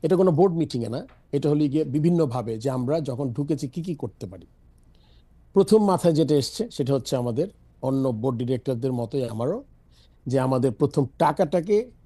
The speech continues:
সিকিউর করতে হবে। আমরা জানি বেশ কিছু ব্যাংকে তখন তারল্য সংকটে ভুগছে এবং নাই বললেই চলবে।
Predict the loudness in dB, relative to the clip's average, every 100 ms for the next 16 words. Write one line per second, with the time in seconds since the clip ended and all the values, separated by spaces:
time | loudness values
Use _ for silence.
0 | -20 -4 -2 0 -2 -2 -8 -10 -16 -20
1 | _ _ _ _ _ _ _ _ -2 2
2 | 2 2 4 4 4 4 2 2 -6 -4
3 | -2 0 0 -2 -4 -4 -4 -6 -4 -2
4 | 0 2 0 -2 -4 -6 -6 -6 -8 -6
5 | -4 -2 0 2 2 2 0 -2 -4 -4
6 | -10